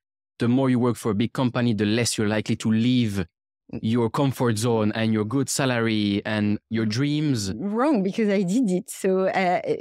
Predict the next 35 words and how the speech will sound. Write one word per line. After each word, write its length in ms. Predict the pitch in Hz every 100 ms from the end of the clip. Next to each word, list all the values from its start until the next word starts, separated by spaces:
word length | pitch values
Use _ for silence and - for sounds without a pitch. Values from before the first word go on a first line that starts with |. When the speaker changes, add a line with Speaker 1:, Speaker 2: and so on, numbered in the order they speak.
| 110
Speaker 2:
working 540 | 156 170 202 214 247 233
for 120 | 220
another 300 | 196 190 196
company 480 | 208 196 202 202 -
allow 300 | 185 196 202
you 220 | 185 190
also 220 | 180 208
to 140 | - 165
build 220 | 185 170
your 140 | -
capital, 520 | - 190 185 - 202
your 160 | 180 160
knowledge. 600 | 175 185 196 185 180 - 185 - _ _ -
And 140 | 196
when 160 | 202 208
you 80 |
know 160 | 214 208
you 140 | 226
wanna 180 | 190 190
become 280 | 185 - 185
an 60 | -
entrepreneur, 380 | - - 220
you're 220 | 285 220 220
gonna 220 | 220 202
leave, 320 | 196 160 165
because 420 | - - 196 160
it's, 320 | 185 - -
it's 440 | - 202 - - - -
an 140 | 202
appeal, 320 | 196 - 262 196
<laughs> 0 |
you 220 | 226 240
know? 200 | 233 269
So, 300 | - 190 185
Speaker 1:
Mm. 200 | -